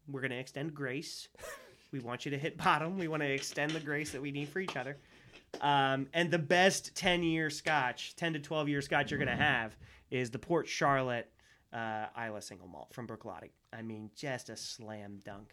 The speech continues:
Speaker 2: He's not lying,
Speaker 1: I'm,
Speaker 2: folks.
Speaker 1: I, I'm not one who does that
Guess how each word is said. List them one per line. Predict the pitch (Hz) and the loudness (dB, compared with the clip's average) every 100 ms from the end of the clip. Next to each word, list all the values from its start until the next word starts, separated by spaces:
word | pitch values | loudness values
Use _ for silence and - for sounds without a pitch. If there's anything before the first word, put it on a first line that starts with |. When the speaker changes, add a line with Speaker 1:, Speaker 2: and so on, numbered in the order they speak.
| _ | _
Speaker 2:
He's | 135 104 | -8 -2
not | 117 113 | -2 0
lying, | 107 104 101 - | 0 -2 -2 -6
Speaker 1:
I'm, | 98 | -6
Speaker 2:
folks. | 95 120 - - | -4 -6 -10 -10
Speaker 1:
I, | 123 123 123 127 123 _ - | -6 -4 -2 -4 -6 _ -14
I'm | 123 | -8
not | 127 135 | -4 -4
one | 143 143 143 147 143 | -4 -2 0 -2 -2
who | 151 | -2
does | 147 147 143 | 0 0 0
that | 151 147 151 | 2 2 2